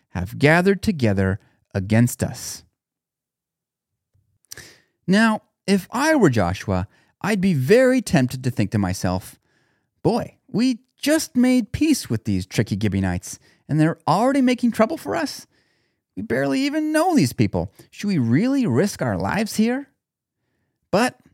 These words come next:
like we talked about in the last episode, back in those days, keeping your word was a really big deal.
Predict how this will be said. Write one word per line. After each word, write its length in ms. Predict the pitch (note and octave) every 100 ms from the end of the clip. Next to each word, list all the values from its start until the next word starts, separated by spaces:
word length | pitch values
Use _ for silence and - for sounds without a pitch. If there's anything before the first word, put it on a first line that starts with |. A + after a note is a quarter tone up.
| -
like 320 | D3 F#3+ -
we 140 | G#3
talked 300 | - D#3 C#3
about 220 | C3 C3 -
in 120 | D3
the 100 | D3+
last 420 | D3+ F#3+ A3 -
episode, 520 | F#2+ G2+ - G2 G2+ - _ _ -
back 200 | C4+ D4
in 120 | C#4
those 240 | D#4 D4+
days, 380 | F3 A2+ G#2+ G#2+ -
keeping 340 | G#3+ G3+ A#3+
your 140 | A#3+
word 380 | A#2 A#2 A#2 B2
was 220 | C#3 F3
a 140 | A3 A3+
really 580 | A#3 C4 C#4 A3+ G#2 G2+
big 300 | G#2+ G2+ G2+
deal. 340 | A#2+ F#2 -